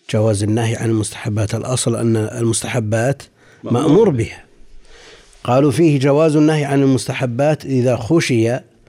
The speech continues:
Speaker 1: أن ذلك يفضي إلى السآمة والملل وتفويت، وتفويت الحقوق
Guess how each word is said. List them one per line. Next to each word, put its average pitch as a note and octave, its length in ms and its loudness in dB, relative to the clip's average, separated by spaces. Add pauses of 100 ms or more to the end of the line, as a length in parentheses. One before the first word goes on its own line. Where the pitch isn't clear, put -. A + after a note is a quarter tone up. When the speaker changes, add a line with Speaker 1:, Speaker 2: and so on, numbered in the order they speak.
(360)
Speaker 1:
أن A#2+ 220 2
ذلك A#2 520 0
يفضي C3+ 880 0 (120)
إلى B2 160 2
السآمة B2+ 800 -2
والملل G#2+ 640 -4 (1300)
وتفويت، B2+ 680 -2
وتفويت C3 640 -2
الحقوق C3+ 600 0